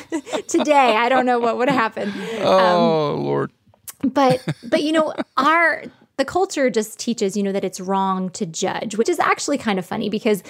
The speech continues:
Speaker 1: that's a moral judgment in itself. It's saying that it's morally wrong to tell
Speaker 2: Oh,
Speaker 1: someone what else they're
Speaker 2: exactly.
Speaker 1: doing is morally wrong. So apparently that's the only judgment that's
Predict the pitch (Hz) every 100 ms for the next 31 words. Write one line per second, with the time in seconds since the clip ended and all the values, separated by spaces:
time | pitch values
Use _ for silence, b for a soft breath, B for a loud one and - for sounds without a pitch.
0 | B - 339 - 247 202 190 202 196 -
1 | 190 - 180 - - 190 185 - - 208
2 | 202 196 196 226 220 220 208 185 185 185
3 | 190 185 - 190 196 190 190 190 190 214
4 | 247 254 240 226 208 196 196 196 190 180
5 | 185 190 196 196 - 233 247 311 277 240
6 | 233 - 226 226 - 220 226 196 190 175
7 | 180 180 190